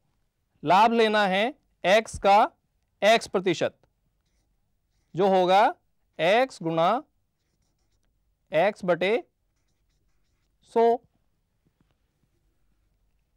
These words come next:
अगर क्रय मूल्य एक्स है और लाभ एक्स की घात दो बटे सौ, तो घड़ी का विक्रय मूल्य होगा एक्स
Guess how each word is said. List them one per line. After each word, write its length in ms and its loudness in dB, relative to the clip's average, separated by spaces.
अगर 340 0
क्रय 260 0
मूल्य 320 -2
एक्स 300 -2
है 320 0
और 140 0
लाभ 380 2
एक्स 300 -2
की 160 -6
घात 240 2
दो 220 0
बटे 240 -2
सौ, 220 -2
तो 60 -6
घड़ी 340 -2
का 140 2
विक्रय 360 0
मूल्य 320 -2
होगा 440 2
एक्स 560 -2